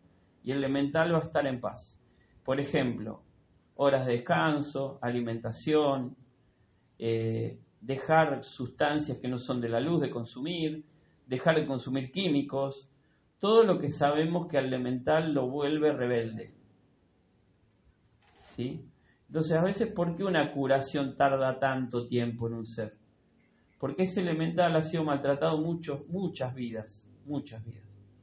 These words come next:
Entonces hay que amigarse. Madre nos dio una hermosa forma, que es cuando meditamos, darle gratitud al elemental, decirle que es nuestro amigo,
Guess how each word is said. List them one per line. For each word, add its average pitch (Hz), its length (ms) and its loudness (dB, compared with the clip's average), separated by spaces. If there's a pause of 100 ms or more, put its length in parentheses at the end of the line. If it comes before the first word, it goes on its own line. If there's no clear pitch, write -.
(340)
Entonces 151 240 -6
hay 180 140 2
que 170 80 0
amigarse. 139 640 0 (960)
Madre 156 340 2
nos 139 200 2
dio 151 400 4
una 127 560 -2
hermosa 156 840 -2 (760)
forma, 117 600 0
que 123 120 -2
es - 100 -4
cuando 127 300 -2
meditamos, 151 800 2
darle 135 260 0
gratitud 120 440 0
al 123 120 -2
elemental, 123 800 0 (680)
decirle 123 380 -4
que 107 80 -4
es 123 60 -2
nuestro 113 260 -4
amigo, 127 580 2